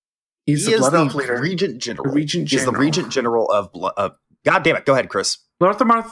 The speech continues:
Speaker 1: Lorth-, Lorthamar Theron is the Regent General of Silvermoon and the de facto leader of the
Speaker 2: Quel'Thalas.
Speaker 1: Blood Elves of Quel-, of Quel'Thalas, yeah, sorry. He,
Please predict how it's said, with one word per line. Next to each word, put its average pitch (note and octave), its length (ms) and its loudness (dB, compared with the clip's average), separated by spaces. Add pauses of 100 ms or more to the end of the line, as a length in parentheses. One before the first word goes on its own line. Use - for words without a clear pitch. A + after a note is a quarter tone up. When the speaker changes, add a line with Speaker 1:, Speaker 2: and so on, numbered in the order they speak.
(100)
Speaker 1:
Lorth-, G3 440 -2
Lorthamar D3+ 960 0
Theron C#3+ 380 2
is C#3 180 -2
the D3 120 2 (120)
Regent D#3+ 420 0
General C#3+ 460 2
of C3+ 100 -4
Silvermoon C3+ 600 0
and B2+ 200 -4
the C3 300 -2 (560)
de D3+ 120 2
facto D#3+ 460 0
leader D3 300 2
of C3 180 0
the C3 100 0
Speaker 2:
Quel'Thalas. - 80 -6
Speaker 1:
Blood - 260 -2
Elves - 460 -4
of B2+ 160 -8
Quel-, A2+ 300 -2 (100)
of C3+ 240 -4
Quel'Thalas, - 480 -2
yeah, - 80 -8
sorry. - 180 -6 (1400)
He, D3+ 500 2